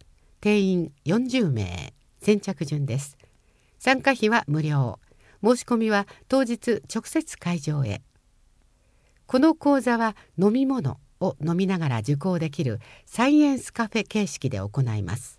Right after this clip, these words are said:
飲み物は各自持参してください。天文の夕べ、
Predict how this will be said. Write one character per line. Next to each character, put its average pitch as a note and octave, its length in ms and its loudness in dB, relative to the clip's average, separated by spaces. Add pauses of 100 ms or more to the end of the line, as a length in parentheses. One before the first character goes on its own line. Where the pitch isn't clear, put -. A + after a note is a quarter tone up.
(520)
飲 G#3 100 4
み A#3+ 100 4
物 A#3 240 0
は D#3+ 220 -2
各 - 220 -6
自 D3+ 160 0
持 C3 140 -4
参 C#3+ 240 0
し - 100 -10
て A#2 100 -6
く C3 80 -10
だ B2 120 -6
さ - 160 -6
い。 G#2 100 -8 (1500)
天 C#4+ 260 8
文 C#4 260 6
の A#3 120 4
夕 F#3+ 280 -2
べ、 D3+ 200 -2